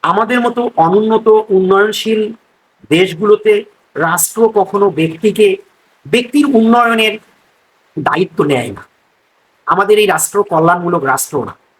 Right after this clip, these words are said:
রাষ্ট্র এখানে কোনো অবস্থায় আপনাকে উন্নতির শিখরে নিয়ে যেতে পারবে না।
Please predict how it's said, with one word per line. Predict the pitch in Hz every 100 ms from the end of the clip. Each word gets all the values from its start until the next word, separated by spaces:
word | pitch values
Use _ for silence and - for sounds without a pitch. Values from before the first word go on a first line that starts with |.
| _ _ _ _ _
রাষ্ট্র | 139 160 165 214
এখানে | 214 202 196 208 214
কোনো | - 196 226
অবস্থায় | 180 151 175 - 196 151 - _ _ _ _ _ _
আপনাকে | - 151 165 175 175 190 180 190 - _ _ _
উন্নতির | 185 190 202 202 214
শিখরে | 196 - 185 190 180
নিয়ে | 170 160 160
যেতে | 160 160
পারবে | 160 131 127 135 147
না। | 135 123 113